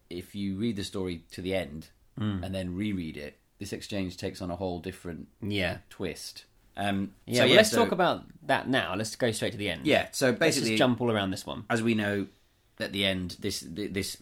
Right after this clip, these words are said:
Speaker 1: old couple is, are his parents.
Speaker 2: Yeah, who were, who got sucked into hell when
Speaker 1: Yeah.
Speaker 2: he was a baby.
Speaker 1: Um, and so they have to tempt him.
Speaker 2: Mm.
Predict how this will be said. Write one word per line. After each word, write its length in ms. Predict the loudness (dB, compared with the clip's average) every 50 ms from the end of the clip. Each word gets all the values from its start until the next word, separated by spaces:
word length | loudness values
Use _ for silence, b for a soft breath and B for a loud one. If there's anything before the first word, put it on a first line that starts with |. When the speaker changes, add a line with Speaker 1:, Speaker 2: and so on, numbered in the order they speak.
| -10 _ -4
Speaker 1:
old 220 | -2 -2 -2 -2
couple 420 | -2 -4 -2 -2 -4 -6 -6 -6 -8
is, 320 | -8 -8 -8 -10 -14 -18 _ _ _ -10
are 160 | -8 -8 -8
his 120 | -8 -8
parents. 480 | -2 0 2 2 0 -2 -6 -14 -16 -10 -4
Speaker 2:
Yeah, 380 | 0 2 4 6 6 4 2 0
who 220 | 0 0 0 0
were, 320 | 0 0 0 -2 -2 -4 -8 -12 -12
who 120 | -10 -8 -8
got 200 | -8 -8 -6 -6
sucked 420 | -6 -4 -2 -4 -4 -6 -6 -8
into 260 | -6 -6 -6 -8 -6
hell 420 | -4 -2 -2 -2 -2 -6 -10 -14 -18 _ _ _ _
when 140 | -2 0
Speaker 1:
Yeah. 80 | 0 0
Speaker 2:
he 40 | 0
was 100 | -2 -4
a 60 | -4
baby. 440 | -2 -2 -2 -2 -4 -8 -12 -16 B B B B B B B B -6
Speaker 1:
Um, 440 | -2 0 0 2 0 0 -2 -4 -6 _
and 140 | -6 -4 -4
so 340 | -2 0 0 0 2 0 -2 -4 -8 _ _ _ _ _ -6
they 140 | -4 -2 -2
have 240 | 0 -2 -4 -4
to 100 | -6 -10
tempt 460 | -10 -10 -6 -4 -4 -4 -4 -6 -12 -14
him. 300 | -14 -14 -14 -14 -16 -18 _ _ _ _ -20 -20 _ -20 _ _ -2
Speaker 2:
Mm. 480 | 0 2 2 2 2 2 0 -2 -6